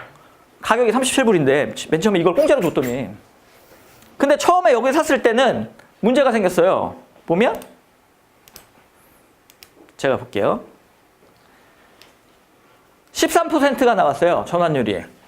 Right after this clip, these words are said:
그래서 칠 불 구십오. 요걸 버는 거예요. 제가 지금 에버리지 카트 밸류는 칠 불 구십오입니다. 그런데 요거를 하나를 요 밑에다가 여기 보면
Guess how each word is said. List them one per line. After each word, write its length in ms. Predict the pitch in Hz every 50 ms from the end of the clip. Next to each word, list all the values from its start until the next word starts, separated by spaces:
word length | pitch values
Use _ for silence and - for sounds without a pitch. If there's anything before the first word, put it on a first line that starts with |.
| _ _ - - - -
그래서 180 | - 220 208 208
칠 220 | - - 277 269
불 340 | 240 247 226 240 254 233 226 - - - _ - - - - - - -
구십오. 380 | - 139 - - 135 104 104 92 - - - - - - - - - - - - - - - - - - - _ -
요걸 220 | 208 262 302 277
버는 280 | 180 185 190 202 214 208
거예요. 360 | 175 160 135 131 127 - - - - - - - - - _ _ _ _ _ -
제가 380 | - 233 247 285 262 - -
지금 240 | - - 240 269 240
에버리지 360 | 190 196 220 254 285 269 269
카트 280 | 269 - 233 214 - 214
밸류는 380 | 208 214 196 190 190 196 220 208
칠 200 | - - 226 226
불 120 | 202 190
구십오입니다. 580 | 156 151 139 147 135 123 107 107 - - - - - - - - _ _ _ _ _ _ _ _ _ _ _ _ _ - - _ _ _ _ _ _ -
그런데 580 | - 247 247 226 262 226 143 107 101 - - - _ _ _ _ _ _ _ _ _ -
요거를 340 | 196 247 240 254 247 240 220
하나를 460 | 240 220 214 196 180 185 170 123 - - - _ _ _ _ _ _ _ _ _ -
요 60 | 170
밑에다가 680 | 165 151 170 - 196 147 160 147 190 240 269 - - - - - _ _
여기 220 | 160 170 175 175 151
보면 380 | 143 139 147 180 214 - -